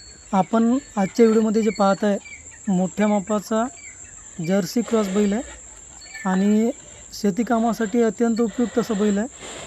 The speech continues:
जर कुणाला खरेदी करायचं असेल, तर बैलाची सर्व कामाची गॅरंटी,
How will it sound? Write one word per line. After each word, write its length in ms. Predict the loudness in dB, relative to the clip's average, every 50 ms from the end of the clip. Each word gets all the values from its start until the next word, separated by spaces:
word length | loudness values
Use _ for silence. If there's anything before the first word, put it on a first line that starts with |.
| -18 -20 -20 -20 -10 -6 -2
जर 140 | 0 0 0
कुणाला 320 | 0 0 -2 0 0 0 0 0
खरेदी 280 | 0 0 0 2 0 0
करायचं 340 | 0 0 0 0 0 0 -2
असेल, 320 | 0 0 0 0 0 -2 -6 -10 -10 -8 -10 -12 -12 -16 -18 -20 -10 -6
तर 80 | -4 -2
बैलाची 580 | 0 2 2 2 2 0 0 0 0 0 0
सर्व 300 | 0 -2 0 2 2 2 2 2
कामाची 360 | 0 2 2 2 0 -2 -2
गॅरंटी, 480 | 0 0 2 2 2 0 0 0 -2